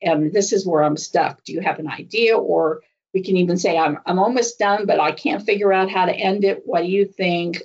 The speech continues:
Um, and that's really helped. It, it helps to have other people to bounce off of, and I bounce off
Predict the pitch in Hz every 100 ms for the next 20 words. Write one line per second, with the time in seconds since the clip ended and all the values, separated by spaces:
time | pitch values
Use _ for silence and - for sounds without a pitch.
0 | - 165 165 160 180 185 - - 262 330
1 | 302 - 202 175 170 - - 190 - _
2 | - 233 262 247 247 - 202 180 180 175
3 | 165 170 - 156 156 156 151 147 160 151
4 | 147 151 170 180 175 185 185 185 165 165